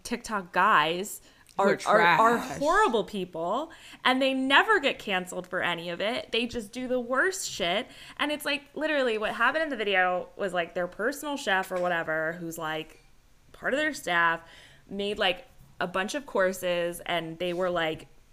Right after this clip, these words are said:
Speaker 1: making faces and gagging when he brought snails out. And people were, like, all up in arms and whatever. And, and Charli lost, like, I think, like, two million followers over the course of a few days or something.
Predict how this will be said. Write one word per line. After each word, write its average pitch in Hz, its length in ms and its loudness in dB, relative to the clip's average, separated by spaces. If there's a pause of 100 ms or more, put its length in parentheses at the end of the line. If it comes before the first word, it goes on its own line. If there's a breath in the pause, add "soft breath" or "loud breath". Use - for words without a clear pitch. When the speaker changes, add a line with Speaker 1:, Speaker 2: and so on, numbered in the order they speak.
Speaker 1:
making 196 480 -4
faces 190 480 -6
and 175 220 -6
gagging 165 520 0
when 156 120 -8
he 175 100 -8
brought 156 400 -4
snails - 840 -8
out. - 340 -12 (1000 soft breath)
And 208 180 0
people 202 280 -4
were, 190 120 2
like, 170 260 0 (280)
all 233 300 4
up 208 140 2
in 180 100 -2
arms 151 720 -4
and 165 200 -6 (200)
whatever. 180 420 2
And, 170 160 -4
and 170 180 -6
Charli 196 460 0
lost, 180 320 0
like, 165 140 -6
I 165 80 -6
think, 277 440 -4
like, 165 360 -2
two 208 240 -4
million 196 320 -2
followers 185 840 -4 (260)
over 180 180 -8
the 175 100 -6
course 175 340 -6
of 175 80 -10
a 180 60 -8
few 185 180 -8
days 175 560 -6 (180)
or 202 100 -12
something. 196 480 -12